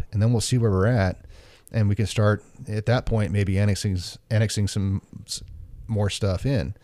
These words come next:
Uh, we just, uh, turned one down the last council meeting. It was actually a really great project. It was a lot of,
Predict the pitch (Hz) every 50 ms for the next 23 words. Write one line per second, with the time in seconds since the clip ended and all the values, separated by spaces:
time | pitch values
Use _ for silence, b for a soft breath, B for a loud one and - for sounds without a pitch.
0 | B B B B B B B B B - 104 98 95 113 98 95 87 - - -
1 | 80 101 95 82 - - 123 120 113 107 104 104 101 92 107 110 117 120 113 101
2 | 95 95 104 104 - - - 104 117 123 - 104 95 95 95 90 92 92 87 -
3 | _ _ _ - - - - _ - - 117 113 147 180 - - 123 101 107 127
4 | 123 113 95 104 101 - - - 104 110 123 113 87 85 - - 98 95 92 98
5 | 101 104 104 107 104 98 95 90 - -